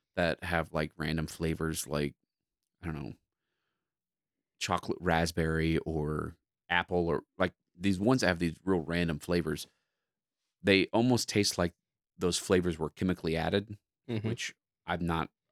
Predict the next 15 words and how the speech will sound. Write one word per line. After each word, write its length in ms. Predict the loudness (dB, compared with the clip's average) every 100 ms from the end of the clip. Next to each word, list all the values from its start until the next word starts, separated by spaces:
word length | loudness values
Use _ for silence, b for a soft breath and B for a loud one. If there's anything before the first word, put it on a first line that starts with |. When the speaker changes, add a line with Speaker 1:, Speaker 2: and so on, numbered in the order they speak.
| _ -8
Speaker 1:
I've 80 | 0
never 200 | 2 2
done 80 | 2
my 80 | 2
research, 480 | 4 4 4 0 2
but 120 | 0
I, 100 | 0 -4
I 100 | -4 -2
imagine 440 | 2 2 2 0
that 140 | 0
they 100 | -2
probably 420 | 0 0 0 0 0
were. 240 | 0 -2 _ _ _ _ _ _ _ _ _ _ _ _ _ _ 0
This 240 | 2 2
one 260 | 2 4